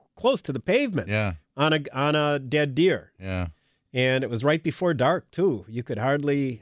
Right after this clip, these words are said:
Speaker 1: hardly see 'em.
Speaker 2: Huh.
Speaker 1: So, uh, they're, you know, the, the, those eagles, they're out there scarfing up everything. They've come back.
Speaker 2: Oh, over the years, there's been an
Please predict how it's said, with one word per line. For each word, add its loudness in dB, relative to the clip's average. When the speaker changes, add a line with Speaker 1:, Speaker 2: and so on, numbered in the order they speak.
Speaker 1:
hardly -2
see -2
'em. 2
Speaker 2:
Huh. 0
Speaker 1:
So, -2
uh, 2
they're, 2
you -2
know, 0
the, 0
the, -8
those -2
eagles, 0
they're 0
out -2
there -8
scarfing -6
up -4
everything. -2
They've 2
come 0
back. 2
Speaker 2:
Oh, 2
over 2
the 2
years, 2
there's -2
been 0
an -2